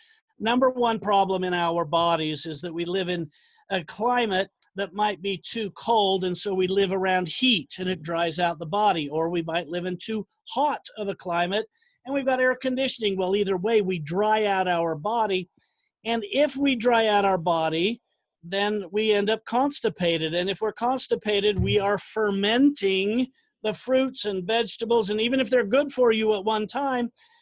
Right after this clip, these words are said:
with the yeast and the sugars and all that fermentation time, we're producing alcohols. So we cannot afford to be constipated. Number one cleanse is a green shake for that reason. People that need help beyond that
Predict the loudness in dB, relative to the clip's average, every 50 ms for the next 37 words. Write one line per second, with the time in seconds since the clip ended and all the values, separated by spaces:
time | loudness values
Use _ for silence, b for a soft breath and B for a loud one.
0 | b b -2 -2 -2 0 0 0 0 0 2 2 4 6 6 4 4 2 2 2
1 | 2 2 2 0 0 2 4 4 4 4 4 4 4 4 4 0 0 0 0 0
2 | 0 2 2 2 0 0 -2 -2 0 2 2 2 2 0 -2 -2 -2 0 2 2
3 | 2 0 0 -2 -4 -4 -4 -2 0 2 2 2 0 -2 -6 _ _ _ _ _
4 | _ _ -2 -2 -2 0 0 0 0 2 2 2 2 2 0 -2 0 0 2 2
5 | 0 0 0 -2 -2 0 0 -2 -2 -4 -6 -8 -10 b b b b b -6 -2
6 | 0 2 2 0 0 -4 -8 -10 -10 -8 -6 -4 -2 -2 0 2 2 2 2 0
7 | -2 -2 0 2 2 2 2 2 0 -2 -2 -4 -4 -2 -2 0 0 0 -2 -6
8 | -6 -4 -2 -2 -2 -2 -2 -4 -4 -2 -2 0 2 2 2 2 2 0 -2 -2
9 | -4 -6 -8 -4 -2 0 0 0 0 -2 -6 -8 b b b b b b 0 0
10 | 0 2 0 -2 -2 0 2 2 2 2 2 0 -2 0 0 0 0 -2 -2 -6
11 | -4 -2 0 0 0 0 0 0 0 -2 -2 -4 -6 -8 -6 -8 -8 -6 -4 -2
12 | -2 -2 -4 -4 -4 -4 -4 -2 -2 -2 -2 -4 -4 -4 -4 -2 0 0 0 2
13 | 2 2 2 2 2 0